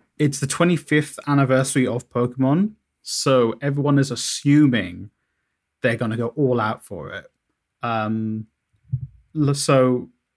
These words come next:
a-, and I was watching something recently, and, um, the guy was like, "Yeah, Pokemon games basically come out in a cycle of two years." Um, and it's been two years since Sword and Shield came out.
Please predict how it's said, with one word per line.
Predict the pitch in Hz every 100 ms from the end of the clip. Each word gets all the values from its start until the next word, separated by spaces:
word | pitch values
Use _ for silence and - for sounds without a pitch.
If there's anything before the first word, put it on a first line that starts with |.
| _ _
a-, | 156 - 170
and | 160
I | 156
was | 160 156
watching | 233 -
something | 165 147
recently, | 151 190 131 104 95
and, | - 120 113 113 113 -
um, | 117 110 110 107
the | 107
guy | 131 123
was | 123 135
like, | 120 139
"Yeah, | 143 117
Pokemon | - 165 170 196 180
games | 170 170 151
basically | - 131 139 -
come | 143 127
out | 120 113
in |
a | 120
cycle | - 117 117 120
of | 107
two | - 117
years." | 110 104 107 156 - - _ _ _ _ _ _ _ _ 120
Um, | 113 110 110 110
and | 120
it's | 104 -
been | - 139 139 135
two | - 135 127 127 127 127 123
years | 123 123 117 113 -
since | - 117 110 - - - -
Sword | - 120 113
and | 110
Shield | 120 117
came | - 117 123
out. | 170